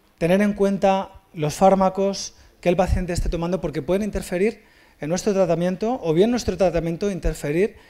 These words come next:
en la eficacia del tratamiento farmacológico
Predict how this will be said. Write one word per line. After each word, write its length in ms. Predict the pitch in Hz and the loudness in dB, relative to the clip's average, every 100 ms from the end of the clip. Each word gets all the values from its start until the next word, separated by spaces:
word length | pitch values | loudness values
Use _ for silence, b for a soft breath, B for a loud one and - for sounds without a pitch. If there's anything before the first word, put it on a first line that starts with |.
| b b | b b
en 300 | - 165 175 | -2 -2 2
la 340 | 180 180 165 147 | 2 2 0 -4
eficacia 460 | 139 147 180 202 | -6 -2 -2 0
del 80 | 180 | 0
tratamiento 340 | 156 147 151 170 | 0 -4 -4 -4
farmacológico 800 | 170 156 151 143 165 175 185 | -6 -6 -8 -10 -8 -6 -6